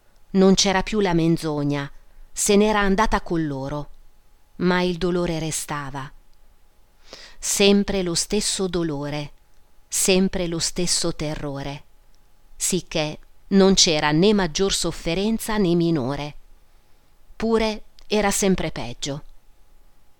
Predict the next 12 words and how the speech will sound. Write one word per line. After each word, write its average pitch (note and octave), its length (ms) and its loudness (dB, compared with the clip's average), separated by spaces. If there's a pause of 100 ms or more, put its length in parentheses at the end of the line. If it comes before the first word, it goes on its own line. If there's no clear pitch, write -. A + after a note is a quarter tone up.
(840)
Di F#3+ 200 2
nuovo D#3+ 500 6
un D3+ 120 -2
minuto F3 480 4
passava E3+ 480 0
dietro D#3 360 -4
un D#3 100 0
minuto, D3+ 600 -2 (140)
un'ora G3+ 560 2
dietro G3 380 -2
a - 20 -2
un'ora, D3+ 560 -2